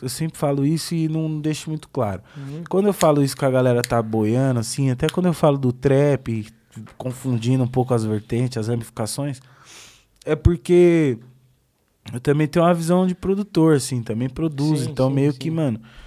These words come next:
Speaker 1: quando eu ouço um beat, um bagulho, eu vejo as pessoas pegando uns timbres, às vezes, que não, saca, nada a ver,
Speaker 2: Não faz
Speaker 1: assim,
Speaker 2: sentido, né?
Speaker 1: tá ligado?
Speaker 2: Uhum.
Speaker 1: Então, tipo, a, é, quando eu falo é,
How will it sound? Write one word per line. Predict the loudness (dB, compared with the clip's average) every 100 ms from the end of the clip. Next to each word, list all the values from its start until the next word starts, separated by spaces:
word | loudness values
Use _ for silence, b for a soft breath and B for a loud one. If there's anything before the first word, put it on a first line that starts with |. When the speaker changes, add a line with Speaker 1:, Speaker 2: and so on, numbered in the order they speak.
| B B -2
Speaker 1:
quando | 2 6
eu | 6
ouço | 4 2
um | 2
beat, | 2 2 4 2 0 0
um | 0
bagulho, | 0 0 2 4 4 0 B B B B B -2
eu | 2
vejo | 2 2
as | 0
pessoas | 0 0 2 2 0
pegando | -2 -2 2 0 2
uns | -2
timbres, | -6 -4 0 4 2
às | 2
vezes, | 0
que | -2 -4
não, | -2 -2 -6 _ -20 -12
saca, | -4 -4 -4 -10 -14 _ _
nada | -8 -4 -2
a | 0
ver, | 2 4 6
Speaker 2:
Não |
faz | 4 2
Speaker 1:
assim, | 0 2
Speaker 2:
sentido, | 2 4 4 4 2
né? | 0
Speaker 1:
tá | -2
ligado? | 0 2 2 0 -4
Speaker 2:
Uhum. | -12 -12 B B -10
Speaker 1:
Então, | -6 -4 -4
tipo, | -6 -4 0 4
a, | 4 2
é, | -6 -18 -4
quando | 0 2
eu | 0
falo | 2 2 4
é, | 2